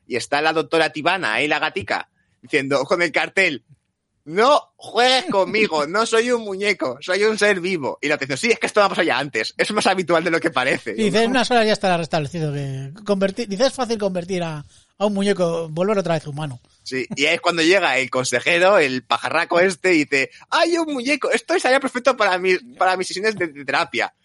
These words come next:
Speaker 1: "¿Eh? Lee el cartel". "Ah". Es que la gente no lee los carteles.
Speaker 2: No, no, no, la gente va a lo loco.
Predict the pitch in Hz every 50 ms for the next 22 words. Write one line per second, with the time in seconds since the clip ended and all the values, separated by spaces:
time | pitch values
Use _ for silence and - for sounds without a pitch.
0 | _ _ 113 107 - 226 294 330 - - _ _ _ _ _ _ - 160 233 302
1 | 330 277 214 247 226 220 - 151 131 110 - - 139 139 - _ _ _ _ _
2 | _ _ _ _ _ _ _ _ _ _ _ _ _ _ _ _ _ _ _ _
3 | _ _ _ _ _ _ - - - - 131 127 - 131 135 135 160 165 170 208
4 | 233 196 147 131 113 110 113 - - - - - - 147 226 302 - 170 175 180
5 | 180 175 165 147 135 131 - 156 151 170 170 165 160 147 147 165 165 - 135 113
6 | _